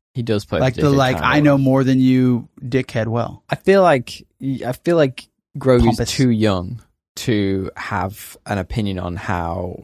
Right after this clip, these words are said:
Speaker 1: he's really acting. He acts, he's basically a baby, right?
Speaker 2: Yeah.
Speaker 1: He doesn't really know what he's
Speaker 2: In
Speaker 1: doing
Speaker 2: Yoda
Speaker 1: for the
Speaker 2: years,
Speaker 1: most
Speaker 2: maybe,
Speaker 1: part.
Speaker 2: yeah.
Speaker 1: Yeah. <laughs>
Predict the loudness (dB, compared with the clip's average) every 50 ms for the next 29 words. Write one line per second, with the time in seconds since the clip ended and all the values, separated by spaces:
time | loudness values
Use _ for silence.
0 | -18 -14 -10 -8 -8 -8 -6 -4 -4 -2 -2 0 0 0 -2 -2 -6 -6 -2 -2
1 | 0 0 -2 -4 -8 -8 -10 -8 -8 -6 -6 -6 -8 -6 -2 -2 0 0 -2 -4
2 | -6 -4 -2 -2 -2 -2 -4 -6 -10 -14 -16 -20 -16 _ -10 -10 -10 -10 -12 _
3 | _ -12 -12 -12 -12 _ _ _ _ _ _ -20 _ -4 0 0 2 2 2 2
4 | 2 2 2 2 2 2 2 4 4 2 2 0 2 2 2 4 4 2 2 2
5 | 0 0 0 2 2 0 0 0 -2 -2 0 0 0 2 2 2 2 2 2 -2
6 | -4 -6 -6 -12 _ -12 -10 -10 -10